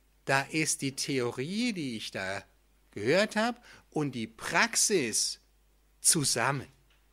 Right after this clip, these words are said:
Und so wie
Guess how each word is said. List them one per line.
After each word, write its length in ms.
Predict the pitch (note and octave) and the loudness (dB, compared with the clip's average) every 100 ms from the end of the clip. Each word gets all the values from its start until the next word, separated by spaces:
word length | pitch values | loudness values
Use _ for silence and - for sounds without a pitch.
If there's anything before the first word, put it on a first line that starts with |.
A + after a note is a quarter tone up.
| _ _ _ _ _ _ _ _ _ _ G#2+ A2 A#2 _ _ _ _ _ - - - _ _ _ _ _ _ _ - - - - - | _ _ _ _ _ _ _ _ _ _ -18 -18 -18 _ _ _ _ _ -20 -20 -20 _ _ _ _ _ _ _ -20 -20 -20 -14 0
Und 340 | C3+ C3+ C3 | 4 6 6
so 380 | - E3 G3 G3 | 8 8 8 6
wie 300 | F#3+ F3 | 4 6